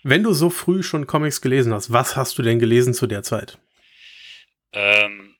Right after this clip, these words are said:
Speaker 2: meinst du jetzt in den neunziger oder, oder ganz, ganz am Anfang in den siebziger als Kind?
Speaker 1: Fangen wir doch ganz am Anfang an und schauen mal, wie sich das so entwickelt über die Jahre.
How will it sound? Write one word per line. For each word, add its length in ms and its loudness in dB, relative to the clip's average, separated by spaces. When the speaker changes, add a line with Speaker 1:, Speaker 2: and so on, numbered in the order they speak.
Speaker 2:
meinst 260 -10
du 60 -4
jetzt 100 -10
in 60 -8
den 100 -6
neunziger 400 0
oder, 260 -6
oder 160 0
ganz, 480 -4
ganz 280 -4
am 100 -4
Anfang 320 -2
in 60 -8
den 100 -4
siebziger 500 -2
als 200 -8
Kind? 500 -6
Speaker 1:
Fangen 280 0
wir 80 2
doch 180 -2
ganz 240 0
am 80 0
Anfang 360 0
an 140 0
und 140 0
schauen 260 0
mal, 200 2
wie 60 -2
sich 160 -2
das 180 0
so 60 -2
entwickelt 420 0
über 140 -4
die 80 -8
Jahre. 360 -10